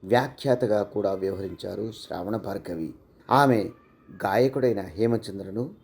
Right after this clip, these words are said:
వివాహమాడారు. ఇక యాంకరింగ్ చేస్తూనే క్రికెట్పై తనకున్న ఆసక్తి కొద్దీ మ్యాచ్లు జరిగినప్పుడు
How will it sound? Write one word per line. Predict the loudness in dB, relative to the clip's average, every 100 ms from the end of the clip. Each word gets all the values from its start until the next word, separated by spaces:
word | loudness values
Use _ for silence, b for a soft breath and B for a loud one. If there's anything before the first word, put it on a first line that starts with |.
| _
వివాహమాడారు. | -4 2 4 4 -2 -6 -6 -6 -10 -12 _ _ _ 4
ఇక | 8 10 8 4 -10 _
యాంకరింగ్ | 2 2 4 4 4 2
చేస్తూనే | 0 2 2 4 2 -2 _ _
క్రికెట్పై | 0 4 2 6 4 6
తనకున్న | 2 0 0 0 0 -2
ఆసక్తి | -4 -2 -4 -8 -2
కొద్దీ | 0 6 6 6 B B B -4
మ్యాచ్లు | 4 4 4 2 0
జరిగినప్పుడు | 2 0 2 -2 -2 -4 -4